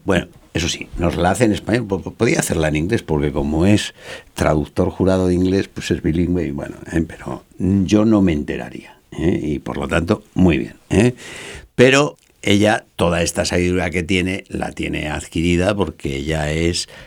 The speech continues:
licenciada en ciencias religiosas, que esto es lo que le da base, pues, para contarnos todas estas cosas de las que estamos hablando. Y en esta vida de Jesús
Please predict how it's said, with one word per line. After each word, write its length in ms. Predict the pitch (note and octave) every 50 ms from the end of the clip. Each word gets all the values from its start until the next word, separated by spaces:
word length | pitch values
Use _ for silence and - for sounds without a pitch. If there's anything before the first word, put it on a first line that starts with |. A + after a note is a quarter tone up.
| - _ -
licenciada 760 | E2 D#2+ F2 E2+ D#2+ G2 F#2 F2+ - F#2 D#2+ D#2+ F2 F#2
en 80 | F#2 E2
ciencias 420 | - - F2 D#2+ D2 - F2 D#2 C#2
religiosas, 680 | C#2+ C2+ A#1+ A#1+ - - - - - - - - - -
que 100 | - -
esto 180 | - - D2+
es 40 | D#2
lo 140 | D2+ C#2+ C#2
que 120 | C#2+ D2+
le 120 | C#2+ C2+ C#2
da 140 | D2 D2+ D#2
base, 420 | E2+ E2+ - - - F2+ F#2 - - - - - - - - -
pues, 140 | - D#2 -
para 240 | - - C#2 C2+ C#2+
contarnos 600 | - - - - - D2+ D2+ - E2 E2 D#2+ - -
todas 240 | D#2 D2 D2 C2+ D2+
estas 260 | D2+ - - D#2+ -
cosas 460 | - - D#2 - F2+ F2+ F2+ - - - - - - - - - _ _ -
de 280 | - - - E2+ F2 D#2
las 180 | D2 D#2 -
que 100 | - -
estamos 300 | - - F#2 F2 G#2 G2
hablando. 560 | G2 G2 G2 F#2 F#2 F#2+ F#2 G2 G#2 G#2 G#2 - _ _ _ _ _
Y 160 | - G#2 G#2 G#2+
en 80 | A#2+
esta 180 | C3+ C3+ - D3
vida 160 | D3+ D3+ C#3+
de 80 | C3+ C3
Jesús 320 | C#3 C3 C#3+ C#3+ C#3